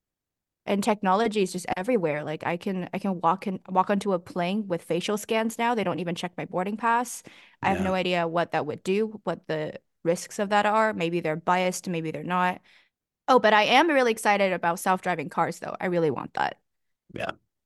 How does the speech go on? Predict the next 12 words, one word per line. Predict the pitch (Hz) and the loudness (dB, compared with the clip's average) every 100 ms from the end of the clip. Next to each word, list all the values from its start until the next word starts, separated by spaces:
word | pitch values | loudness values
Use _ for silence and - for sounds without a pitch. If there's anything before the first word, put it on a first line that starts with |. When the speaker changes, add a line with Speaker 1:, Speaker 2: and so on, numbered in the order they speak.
| - | 0
Speaker 2:
That, | 349 92 73 | 2 2 0
that, | 110 104 98 | 2 2 0
Speaker 1:
<laughs> | - | 0
Speaker 2:
that | 135 139 | 2 2
would | 127 | 2
be, | 127 | 2
I'm | 123 131 | 2 0
with | 120 | 0
you. | 117 98 _ | -2 -6 _
Yeah. | 120 104 | -4 -4
Especially, | 104 - 110 117 104 104 | -4 -2 0 0 -2 -2
um, | 110 95 90 | -4 -4 -8